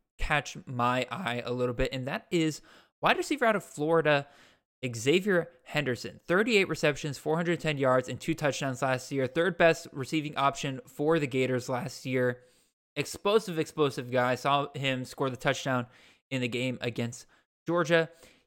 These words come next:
He leaves, really doesn't like that quarterback situation that Billy Napier has created at Florida. So, who is likely to land them? Well, according to the On Three beat reporters, it looks like that Cincinnati is considered the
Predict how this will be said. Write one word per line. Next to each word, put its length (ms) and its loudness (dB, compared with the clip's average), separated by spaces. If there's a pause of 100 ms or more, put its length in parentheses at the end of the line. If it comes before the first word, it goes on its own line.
(120)
He 220 2
leaves, 440 4
really 240 6
doesn't 260 2
like 200 0
that 140 -2
quarterback 400 2
situation 640 -2
that 180 0
Billy 200 6
Napier 320 2
has 140 -2
created 440 -2 (100)
at 340 -6 (500)
Florida. 540 6 (320)
So, 460 2 (380)
who 420 0
is 360 2
likely 380 0
to 140 -8
land 340 -2
them? 160 -10
Well, 240 4
according 340 0
to 120 -2
the 140 0
On 200 2
Three 180 -2
beat 240 0
reporters, 560 2
it 240 -4
looks 280 -2
like 140 0
that 180 -4
Cincinnati 920 -4 (500)
is 160 -2
considered 720 0
the 440 2